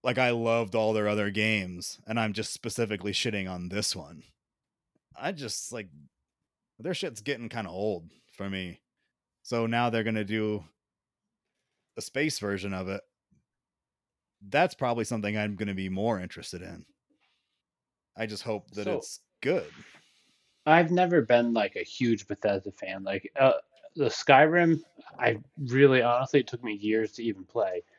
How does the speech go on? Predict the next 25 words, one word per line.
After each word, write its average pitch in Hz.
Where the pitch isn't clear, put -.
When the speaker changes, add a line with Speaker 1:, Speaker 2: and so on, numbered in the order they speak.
Speaker 2:
but 131
I 135
still 151
really 120
liked 113
it. -
Fallout 131
four, 139
I -
never 147
played 143
three. 95
Fallout 147
four, 147
I 104
really 107
liked, 87
right? 104
And 110
it's 104
not, 143
they're 135
never 151
games 113
that 101